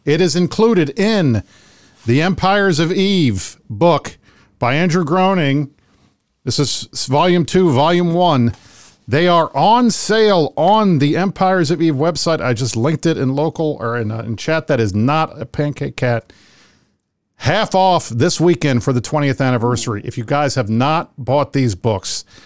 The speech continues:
buy them. If you like listening to stories like Dunk and Merc and, and Mark and, and Mittens just gave, and you don't need to hear a story from me, you get that all the time.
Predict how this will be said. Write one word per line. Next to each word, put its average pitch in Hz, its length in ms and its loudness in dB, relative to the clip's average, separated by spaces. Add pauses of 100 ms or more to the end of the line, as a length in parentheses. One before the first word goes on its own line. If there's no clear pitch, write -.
(240)
buy 110 380 -2
them. 98 320 -4 (580)
If 120 200 -2
you 147 300 4
like 131 400 -2
listening 170 420 0
to 151 80 0
stories 147 460 0
like 131 200 -2
Dunk 135 260 0
and 120 120 0
Merc 120 320 0
and, 104 340 0
and 113 300 0
Mark 123 300 0
and, 110 300 -2
and 113 160 -2
Mittens 113 280 -2
just 120 240 -4
gave, 107 400 -4 (320)
and 120 120 0
you 131 60 2
don't 143 120 0
need 135 120 0
to 123 60 2
hear 120 140 0
a 110 40 -2
story 110 280 -2
from 113 180 -4
me, 101 80 -2
you 104 100 -2
get 110 180 -4
that 110 120 -2
all 110 160 -2
the - 60 -8
time. 95 260 -10